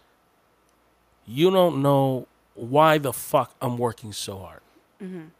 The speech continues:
Speaker 2: But, you know, like, it's like I said, too, is that you, I mean, I think you've done this, too, and you understand where they're, not understand, but you can see where they're coming from, because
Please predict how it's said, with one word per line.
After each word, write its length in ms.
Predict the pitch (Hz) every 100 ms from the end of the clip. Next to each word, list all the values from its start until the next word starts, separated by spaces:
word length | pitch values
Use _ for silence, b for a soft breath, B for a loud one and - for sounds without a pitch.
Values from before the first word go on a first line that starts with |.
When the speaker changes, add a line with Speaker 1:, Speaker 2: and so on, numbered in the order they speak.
| _ B B
Speaker 2:
But, 100 | -
you 140 | 254 262
know, 160 | 269 - B
like, 300 | - 233 226 _ _
it's 160 | - 254
like 160 | 262
I 60 | 247
said, 240 | 220 190
too, 120 | - 190
is 120 | 180
that 200 | 180 - _ _ _ _ _ _ _ _ _ _ _
you, 460 | 202 220 220 208 190 _ -
I 80 | 247
mean, 220 | 277 262
I 80 | 226
think 260 | 240 277 -
you've 200 | 262 220
done 200 | 190 180
this, 220 | 175 -
too, 400 | - 160 156 160 -
and 160 | 202
you 80 | 214
understand 460 | 214 226 226 214 185
where 180 | 175
they're, 300 | 175 165 165 - _ B B -
not 220 | 262 -
understand, 600 | 240 247 - 214 220 240
but 100 | 185
you 300 | 196 226 220
can 160 | - 202
see 640 | - - - 226 247 254 202
where 280 | - 190 180
they're 600 | 175 185 185 180 170 165 -
coming 340 | - 240 262 262
from, 240 | - 277
because 440 | 240 - 214 190